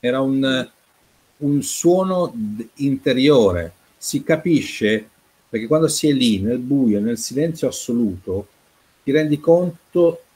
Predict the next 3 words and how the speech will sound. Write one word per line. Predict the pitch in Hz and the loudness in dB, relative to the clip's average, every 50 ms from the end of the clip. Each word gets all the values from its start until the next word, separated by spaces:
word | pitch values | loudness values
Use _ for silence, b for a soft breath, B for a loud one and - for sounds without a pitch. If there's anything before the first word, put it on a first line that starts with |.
| _ | _
che | _ - 151 147 147 143 135 135 - _ _ _ _ _ _ _ _ _ - | _ 0 2 4 4 4 2 -2 -8 _ _ _ _ _ _ _ _ _ -6
la | 123 131 160 170 160 165 | -2 -2 -2 -2 -4 -6
tensione, | - 160 156 156 143 147 - - - 90 85 80 82 82 82 85 | -6 -6 -4 -4 -6 -8 -8 -6 -6 -6 -6 -8 -10 -14 -18 -20